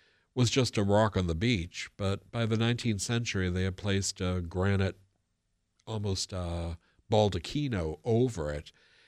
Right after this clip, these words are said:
And what happened was, by the early part of the twentieth century, they replaced it with what is there today, a limestone colonnade with a cap. So these are monuments that sometimes kind of create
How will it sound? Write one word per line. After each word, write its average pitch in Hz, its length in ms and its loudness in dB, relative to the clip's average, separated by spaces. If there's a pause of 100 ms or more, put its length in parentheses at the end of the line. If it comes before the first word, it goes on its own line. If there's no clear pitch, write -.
(220)
And 120 200 -2
what 123 140 2
happened 131 460 0
was, 92 320 0
by 98 180 0
the 101 180 -2
early 113 300 0
part 107 260 0
of 101 80 0
the 95 80 -4
twentieth 98 400 -2
century, 104 440 -6
they 95 160 -2
replaced 113 580 -4
it - 140 -10
with 95 200 -12
what 101 200 -4
is 90 200 -4
there 90 220 -4
today, 90 460 -4
a 76 80 -6
limestone 90 800 -4
colonnade 90 880 -4
with 80 180 -18
a 80 60 -16
cap. - 480 -8 (640)
So - 360 0 (200)
these 185 300 0
are - 40 2
monuments 135 800 0
that 98 120 -6
sometimes 104 640 0
kind 117 480 -2
of 98 460 -4 (160)
create 110 840 0